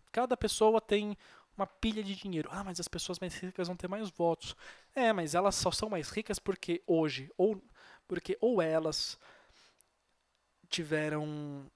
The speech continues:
conseguiram agradar mais pessoas, gerando lucro, ou trabalhando pra isso e construindo patrimônio, ou os antepassados dela. De qualquer forma,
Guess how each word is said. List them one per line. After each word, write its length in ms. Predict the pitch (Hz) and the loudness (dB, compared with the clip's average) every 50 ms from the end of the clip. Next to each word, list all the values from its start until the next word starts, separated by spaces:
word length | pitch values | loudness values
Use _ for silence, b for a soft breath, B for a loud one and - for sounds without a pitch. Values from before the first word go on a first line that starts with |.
| _ _ _ _ - | _ _ _ _ -6
conseguiram 460 | - 170 - - 151 156 160 165 160 - | -4 -4 -4 -2 -2 0 0 0 -2 -2
agradar 500 | 180 180 175 - 175 170 165 160 160 151 | -2 -2 0 0 -2 -2 -2 -2 -2 -2
mais 240 | 147 151 147 131 - | -2 -4 -4 -6 -4
pessoas, 880 | - 180 170 - - - 170 175 226 302 349 - - - - - - - - _ _ - | -4 -2 -2 -2 0 0 0 2 0 0 -2 0 0 0 0 0 -4 -10 -20 _ _ -6
gerando 340 | 147 160 160 151 147 143 160 | -2 -2 0 0 0 -2 -4
lucro, 500 | 165 160 156 160 - - - - - - _ _ _ _ _ _ _ _ _ - - _ _ _ _ _ _ _ _ _ _ _ _ _ _ _ _ _ _ _ | -4 -2 -4 -6 -8 -10 -16 -20 -20 -20 _ _ _ _ _ _ _ _ _ -20 -20 _ _ _ _ _ _ _ _ _ _ _ _ _ _ _ _ _ _ _
ou 120 | - 151 | -6 -6
trabalhando 580 | - - 139 139 139 147 156 151 147 143 147 147 | -6 -8 -10 -6 -6 -4 -4 -4 -6 -8 -8 -8
pra 140 | - - 156 | -6 -6 -6
isso 160 | 156 165 - | -6 -6 -8
e 40 | - | -8
construindo 420 | - 165 151 - - 143 139 147 | -8 -10 -10 -10 -10 -10 -10 -10
patrimônio, 520 | - - - - 165 165 165 165 185 220 B B B B B _ - | -12 -12 -10 -10 -8 -4 -2 -2 -2 -4 B B B B B _ 0
ou 180 | 220 254 262 | 2 4 4
os 80 | 262 240 | 4 4
antepassados 720 | 269 247 - 254 - 262 - - - 226 220 220 262 247 | 2 2 0 0 0 0 0 0 -2 -2 -2 -2 -4 0
dela. 380 | 202 196 185 180 170 165 156 - - - _ _ _ _ _ _ _ _ _ | 2 4 4 4 4 2 -2 -6 -12 -18 _ _ _ _ _ _ _ _ _
De 100 | _ - | _ -16
qualquer 220 | - - 180 - 196 | -14 -8 -6 -6 -6
forma, 460 | - - 190 185 196 214 262 269 262 | 2 6 6 6 6 6 2 -2 -4